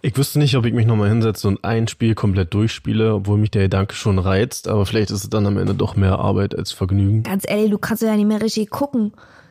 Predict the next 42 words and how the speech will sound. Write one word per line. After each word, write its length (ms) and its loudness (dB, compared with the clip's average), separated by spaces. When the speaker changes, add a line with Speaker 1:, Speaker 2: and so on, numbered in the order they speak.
Speaker 1:
Was 140 0
soll 140 2
denn 100 2
das 40 0
heißen? 240 2
Speaker 2:
Du 80 2
findest 240 2
ja 60 0
mit 160 2
deinen 180 2
Riesenfingern 560 2
nicht 120 2
mal 100 0
den 160 0
Anknopf. 540 0
Speaker 1:
<laughs> 80 0
Speaker 2:
Ist 140 -2
ja 80 0
nun 160 2
mal 160 0
so. 240 0
Speaker 1:
Ja, 180 2
aber 140 2
manche 280 4
Spiele 260 2
kamen 340 2
mir 80 4
ja 60 4
damals 340 2
auch 60 -8
so 300 0
ewig 560 0
vor 340 -2
oder 160 2
so 240 0
unschaffbar. 800 0
Und 140 0
ich 80 -8
meine, 180 0
jetzt 180 -2
bist 200 -6
du 60 -2